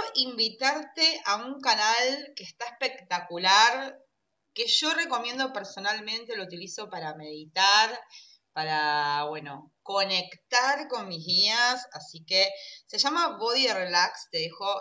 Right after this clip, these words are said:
el link acá arriba en la descripción, cliquea, entrá, suscribite, dale tu like, compartí, apoyen a los creadores de contenido que hacen, eh,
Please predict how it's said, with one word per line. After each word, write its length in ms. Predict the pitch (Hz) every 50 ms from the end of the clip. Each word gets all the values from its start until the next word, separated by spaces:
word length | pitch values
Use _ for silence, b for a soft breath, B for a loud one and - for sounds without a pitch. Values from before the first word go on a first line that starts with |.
| - -
el 220 | - 160 151 156 156
link 380 | 170 175 185 196 202 208 196 - -
acá 220 | 151 151 151 165 165
arriba 460 | 165 175 175 185 196 202 208 220 - - -
en 100 | - 156 151
la 100 | 147 139
descripción, 1000 | 147 - - 156 147 _ - - - - 208 208 220 240 262 294 311 - - _ _ _ _ _ _ _
cliquea, 600 | - 170 156 156 156 160 175 185 185 208 214 208
entrá, 480 | 185 180 - 180 185 185 190 196 208 208
suscribite, 720 | - - 185 - - 175 170 180 190 208 220 220 - 214
dale 300 | 202 185 180 190 214 220
tu 120 | 196 175 175
like, 380 | 175 170 180 185 196 202 196 - - _
compartí, 920 | _ 165 165 170 160 147 151 156 - - _ 185 190 196 208 220 233 B B B B B B B B B B B B _ _ _ _ _ _
apoyen 640 | - 214 220 - - - - 320 330 349 339 359 330 294
a 60 | 262
los 160 | 233 220 -
creadores 540 | - 208 196 190 190 196 202 214 233 240 214
de 140 | 196 180 175
contenido 720 | - 170 170 165 165 160 175 175 175 185 202 214 220 202
que 80 | - 175
hacen, 500 | 175 175 - - 202 196 202 208 202 202 B B B B B B B B B _
eh, 380 | - 151 143 151 156 156 156